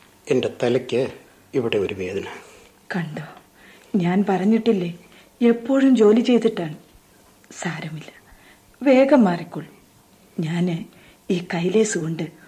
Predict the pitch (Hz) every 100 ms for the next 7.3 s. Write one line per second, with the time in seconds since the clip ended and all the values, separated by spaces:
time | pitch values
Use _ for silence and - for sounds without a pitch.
0 | _ 160 160 156 160 - - 165 165 185
1 | 170 - - _ _ _ _ _ _ _
2 | _ - 330 330 269 233 220 220 208 180
3 | 175 170 156 170 160 151 - _ _ _
4 | _ _ _ _ - - - - - -
5 | - _ _ _ - - 143 127 147 139
6 | - - - - _ _ _ - - -
7 | - -